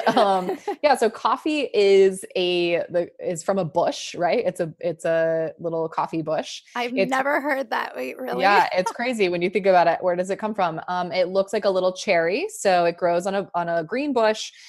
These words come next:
Speaker 1: um, and it takes many, many years for the bush to be planted to produce actual usable coffee cherries, and they're a fruit. And inside them is a seed,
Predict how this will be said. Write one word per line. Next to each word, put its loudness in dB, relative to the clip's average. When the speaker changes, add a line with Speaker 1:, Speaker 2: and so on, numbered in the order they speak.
Speaker 1:
um, 0
and 0
it -2
takes -2
many, -2
many -2
years -2
for -2
the 0
bush -6
to -2
be -4
planted -6
to -16
produce -6
actual 0
usable -2
coffee -2
cherries, -6
and -12
they're -8
a -14
fruit. -6
And -8
inside 2
them -2
is -4
a -4
seed, -6